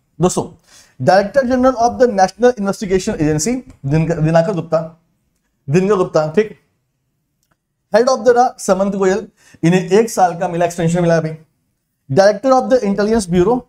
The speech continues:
कौन है बेटा? तपन कुमार डेका जी हैं,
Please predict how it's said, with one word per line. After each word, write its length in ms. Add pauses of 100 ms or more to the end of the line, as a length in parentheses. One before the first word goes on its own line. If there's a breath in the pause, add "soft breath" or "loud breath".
(100)
कौन 140
है 60
बेटा? 240
तपन 600
कुमार 340 (220)
डेका 260
जी 160
हैं, 140